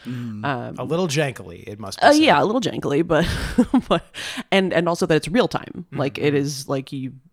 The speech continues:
Speaker 3: So in that way, more like Arceus than, like, traditional, or excuse
Speaker 1: What?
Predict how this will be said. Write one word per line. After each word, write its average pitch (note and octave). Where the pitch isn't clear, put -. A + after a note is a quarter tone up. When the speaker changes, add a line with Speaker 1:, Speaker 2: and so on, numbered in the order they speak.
Speaker 3:
So E3
in D#3+
that E3+
way, D3
more C3
like A#2
Arceus G#2
than, G#2+
like, G2
traditional, B2
or A#2+
excuse C3+
Speaker 1:
What? B2+